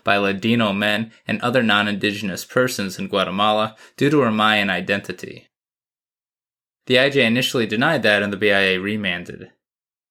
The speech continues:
If I'm a betting man and simply reading the tea leaves, Harvard got involved on remand, maybe, maybe not, and submitted a whole bunch of new evidence and new testimony that, in fact, quote,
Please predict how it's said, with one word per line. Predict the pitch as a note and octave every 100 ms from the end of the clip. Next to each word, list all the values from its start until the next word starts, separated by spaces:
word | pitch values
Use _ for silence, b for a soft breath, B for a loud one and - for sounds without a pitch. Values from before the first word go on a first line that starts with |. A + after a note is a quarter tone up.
| -
If | -
I'm | A2+
a | G#2
betting | A#2+ B2 A2+
man | G2+ A2
and | G2 F#2+
simply | A2 G2+ G2+
reading | G2+ F#2+
the | F2+
tea | - A#2
leaves, | G#2+ G2 F#2 F#2+ b b
Harvard | - B2+ A#2
got | G#2+ G2+
involved | F#2 G#2 G#2 G#2
on | G2
remand, | G2 A#2 B2 A#2+ A#2+
maybe, | G#2 F#2 F#2
maybe | F2+ F2
not, | F2 G2+ G#2+ - - B
and | - A2
submitted | C3 C3+ C3
a | A2
whole | C3
bunch | B2 B2 A2+
of | G#2+
new | A#2
evidence | A2 G#2+ A2 G#2+
and | G2+
new | G2+
testimony | F#2+ C3+ C#3+ - G2+ G2
that, | F#2+ F2+
in | F2+
fact, | - E3 C#3 G#2+ -
quote, | - B2 A#2